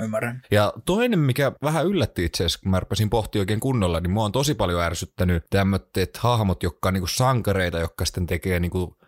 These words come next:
Speaker 2: no esimerkiksi, niinku, elokuvissa tosi monet hahmot turvautuu väkivaltaan aika saman tien,
Speaker 1: Mm.
Speaker 2: ja sitten ne on kumminkin sankareita, ja siitä tehdään hyvä asia siinä elokuvassa,
Speaker 1: Joo.
Speaker 2: tai ainakin osassa leffoista,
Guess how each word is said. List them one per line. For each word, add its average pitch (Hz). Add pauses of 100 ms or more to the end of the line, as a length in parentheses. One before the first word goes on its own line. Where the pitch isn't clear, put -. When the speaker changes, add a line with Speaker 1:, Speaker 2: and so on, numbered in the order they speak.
(260)
Speaker 2:
no 123
esimerkiksi, 147
niinku, 131
elokuvissa 113
tosi 113
monet 98
hahmot 98
turvautuu 92
väkivaltaan 82
aika 82
saman 95
tien, 110
Speaker 1:
Mm. -
Speaker 2:
ja 82
sitten -
ne 90
on 87
kumminkin 87
sankareita, 90
ja 82
siitä 104
tehdään 104
hyvä 104
asia 82
siinä 90
elokuvassa, 95
Speaker 1:
Joo. 85 (180)
Speaker 2:
tai 82 (180)
ainakin 80
osassa 92
leffoista, 85